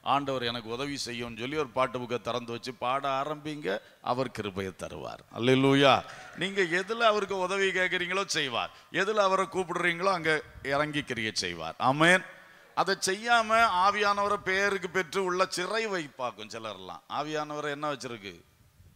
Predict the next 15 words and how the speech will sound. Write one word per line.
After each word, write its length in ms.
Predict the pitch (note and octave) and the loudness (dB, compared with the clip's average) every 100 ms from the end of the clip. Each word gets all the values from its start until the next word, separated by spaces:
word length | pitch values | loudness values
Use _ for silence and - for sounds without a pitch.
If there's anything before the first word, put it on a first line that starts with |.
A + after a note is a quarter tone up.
| _ - G#2+ | _ -16 -8
ஆ? 140 | E3 - _ _ _ _ _ - | -8 -8 _ _ _ _ _ -4
பெற்று 400 | C#3 - F3 D#3+ | -4 -2 -4 -4
உங்களுக்குள்ள 340 | E3 E3+ E3 | -4 -4 0
என்ன 280 | E3+ E3 E3+ | 0 2 -2
வச்சிருக்கிய? 560 | D3 D3+ B2+ B2 F2+ - _ _ _ _ _ _ - | -2 -4 -4 -4 -4 -8 _ _ _ _ _ _ -10
சிறை 520 | D3+ D#3+ F3 G3 F#3 | -4 -2 -2 0 0
வச்சுக்கிட்டு 580 | D#3+ D3+ E3+ D#3 C3 D#3+ | 0 -4 -6 -6 -4 -2
அவரை, 320 | D3+ D#3 E3 | 0 0 0
அவர்கிட்ட 240 | D3+ C#3+ | -2 -4
ஒண்ணும் 360 | D#3+ D3 E3+ E3+ | -6 -6 -8 -8
கேட்கறதும் 580 | D3+ D#3+ C#3+ D#3+ D#3 D3+ | -2 -2 -2 -6 -4 -6
இல்ல, 340 | C3+ C#3+ D#3 | -4 -2 -2
அவர்கிட்ட 200 | C#3+ C3 B2+ | -2 -6 -4
பேசுறதும் 560 | C#3+ D3+ D3 D3+ D3+ D#3 | 0 0 -2 -6 -4 -6
இல்ல. 440 | C3 B2+ D#3 | -4 -2 -2